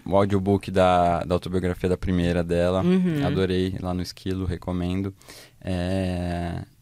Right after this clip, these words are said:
Speaker 1: e é impressionante como, né, ela é uma figura importantíssima pra cultura brasileira, né? É, e por muito tempo. Até eu vi que você falou em uma reportagem que ele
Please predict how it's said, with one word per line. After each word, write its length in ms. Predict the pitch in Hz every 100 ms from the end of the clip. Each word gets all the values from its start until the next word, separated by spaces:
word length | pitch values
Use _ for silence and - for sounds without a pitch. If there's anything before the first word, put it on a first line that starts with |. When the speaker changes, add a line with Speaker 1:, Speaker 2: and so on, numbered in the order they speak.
| _ _ -
Speaker 1:
e 500 | 98 107 107 104 90 - - - - - _ _ _
é 60 | 107
impressionante 340 | 117 147 127
como, 200 | - 113
né, 280 | 113 104 101
ela 300 | - 104 139
é 40 | 123
uma 120 | 127
figura 380 | - 113 95 101
importantíssima 800 | - 101 110 117 - - 90 92 -
pra 100 | 90
cultura 380 | 98 95 90
brasileira, 500 | 87 87 87 82 82
né? 120 | 85 87 - - - - -
É, 280 | 90 87 85 78
e 40 | 87
por 180 | - 101
muito 320 | 101 104 117
tempo. 540 | - 95 87 87 - - - - -
Até 220 | 98 113
eu 80 | 117
vi 80 | 120
que 80 |
você 220 | 113 110 -
falou 160 | 107
em 40 | 104
uma 80 | 104
reportagem 480 | 101 95 110 110
que 120 | 107 117
ele 240 | 113 113